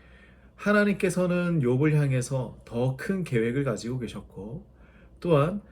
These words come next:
지금은 당장 욥이 이해를 하지 못하고 이유를 발견하지 못한다고 할지라도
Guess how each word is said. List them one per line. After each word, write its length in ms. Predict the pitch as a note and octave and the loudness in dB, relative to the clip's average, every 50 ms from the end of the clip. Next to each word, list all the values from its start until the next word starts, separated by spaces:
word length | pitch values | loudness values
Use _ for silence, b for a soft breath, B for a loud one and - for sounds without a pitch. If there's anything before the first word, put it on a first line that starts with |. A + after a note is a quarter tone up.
| B B - | B B -14
지금은 520 | - - - D3 C3+ D#3 G3 G#3 A3 G#3 | -12 -4 0 0 2 4 4 4 4 4
당장 400 | F3+ F3 F3 E3 E3 F3+ E3+ D3+ | 2 2 2 2 2 2 2 2
욥이 200 | C3 C3 C3 C#3+ | 2 2 2 2
이해를 560 | D3+ C#3 A#2 G#2+ A2 A#2 C3+ D#3 D#3 E3+ E3 | 2 2 0 0 0 2 2 2 4 2 2
하지 220 | D#3 D3+ D#3 - D#3 | 2 0 0 0 0
못하고 800 | C3 G#2+ - - - C3 A#2+ G#2+ A2+ A2 A#2+ D3 G3 A3+ B B B B B B B - | -2 -2 -4 -4 -4 -4 -4 -4 -4 -6 -6 -6 -8 -10 B B B B B B B -2
이유를 460 | B2 B2+ C3 D3 E3 F3+ F#3+ G3+ G3 | 2 4 6 6 6 6 6 4 4
발견하지 500 | - C3 B2+ B2 B2+ D3 C#3+ C3+ C3+ C3+ | 2 0 -2 0 2 2 2 2 2 0
못한다고 560 | B2 G#2+ - - - B2 A2+ A2 A2 G#2 A2+ | -2 -2 -4 -4 -6 -6 -4 -4 -6 -6 -6
할지라도 680 | A2 G#2 G2 - - - G#2+ G2 - A2+ B2 D3+ G3 A#3 | -8 -8 -10 -10 -12 -10 -10 -10 -10 -8 -6 -6 -6 -8